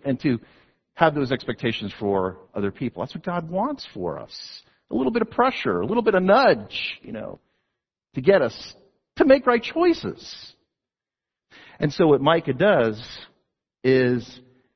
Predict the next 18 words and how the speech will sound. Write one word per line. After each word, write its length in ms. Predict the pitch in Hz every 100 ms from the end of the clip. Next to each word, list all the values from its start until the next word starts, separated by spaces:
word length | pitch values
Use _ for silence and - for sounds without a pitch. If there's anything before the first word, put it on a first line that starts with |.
| _ _ _ _ _ _ -
he 200 | 107 113
gives 280 | 113 104 113
the 160 | 107
other 180 | 185 190
side 480 | - 101 80 69 71 -
of 80 | 82
the 80 | 95
argument 440 | 82 78 78 -
now. 220 | 80 80 _ _ _ _ _ _ _ _ _
Because 400 | 104 104 87 80 - - - _ _
if 80 | 98
someone 440 | - 107 92 87 -
only 220 | 101 95
read 180 | 95 90
verses 320 | 92 82 80
six 200 | - -
through 160 | - 78
eleven, 400 | 73 95 180